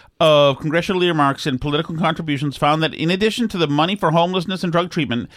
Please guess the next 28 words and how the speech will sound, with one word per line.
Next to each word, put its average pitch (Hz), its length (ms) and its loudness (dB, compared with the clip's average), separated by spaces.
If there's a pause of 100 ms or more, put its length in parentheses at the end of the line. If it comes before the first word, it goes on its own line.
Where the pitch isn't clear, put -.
(200)
Schiff - 300 -2
also 196 280 2
steered 151 380 -4
millions 208 560 -2
for, - 220 -8
to, 143 260 -4 (140)
to 135 460 0
for-profit 175 800 0
company, 143 540 0
companies 127 420 -2 (320)
and 147 140 0
raised 151 240 2
tens 196 240 -2
of 220 100 -4
thousands 156 480 0
for 131 140 -2
his 127 260 0
House 170 320 -2
re-election 160 400 -2
campaigns 127 460 -4
from 123 220 -4
corporate 170 420 -2
executives 151 580 -4 (300)
and 131 100 -6
people 165 220 -4
connected 143 400 -4
to 104 100 -8
them. - 180 -10